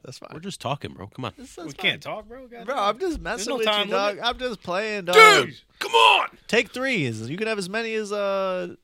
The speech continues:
Speaker 3: I'm good with
Speaker 1: C J Stroud's interceptions this week. Go ahead. Have three.
Speaker 3: What's your, you don't like him, do you?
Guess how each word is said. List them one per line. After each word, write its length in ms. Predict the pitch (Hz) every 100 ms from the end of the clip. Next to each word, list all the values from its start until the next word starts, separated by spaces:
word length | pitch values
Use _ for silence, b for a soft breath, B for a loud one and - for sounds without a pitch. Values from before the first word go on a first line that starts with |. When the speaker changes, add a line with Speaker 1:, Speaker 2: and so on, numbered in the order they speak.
| -
Speaker 3:
I'm 120 | 202
good 140 | 190 143
with 80 |
Speaker 1:
C 140 | - 190
J 160 | 196
Stroud's 340 | 175 196 185 175
interceptions 480 | 175 185 180 117 101
this 160 | 95
week. 160 | 92 98
Go 100 | 120
ahead. 160 | 110 87 b b b b _ -
Have 140 | 113
three. 240 | 120 98 -
Speaker 3:
What's 240 | 160 180
your, 100 | 196
you 140 | 143 151
don't 160 | 226 156
like 220 | 165 190
him, 220 | 226 226
do 80 | 180
you? 200 | 254